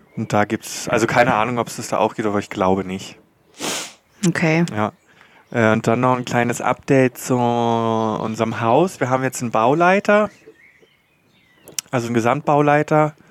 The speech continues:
Speaker 1: Und da, mit dem haben wir uns auf der Baustelle oder zukünftigen Baustelle getroffen.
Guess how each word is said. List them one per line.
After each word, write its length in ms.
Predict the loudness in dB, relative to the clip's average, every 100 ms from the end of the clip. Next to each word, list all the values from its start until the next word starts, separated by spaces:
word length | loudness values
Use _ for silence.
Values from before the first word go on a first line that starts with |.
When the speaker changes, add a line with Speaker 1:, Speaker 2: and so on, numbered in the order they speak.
| _ _ _ _ _ _ _ _ -4
Speaker 1:
Und 800 | 2 4 4 2 -2 -4 -6 -6 0
da, 180 | 0
mit 160 | 0 -2
dem 120 | -2
haben 140 | -2 -2
wir 40 |
uns 140 | -2 -2
auf 140 | -2
der 100 | -2
Baustelle 640 | 0 2 0 0 0 0 0
oder 280 | 0 -2
zukünftigen 540 | -2 -2 -2 -6 -6 -2
Baustelle 520 | 0 0 0 -2 0
getroffen. 720 | -2 -2 -2 -2 -6 -6 -8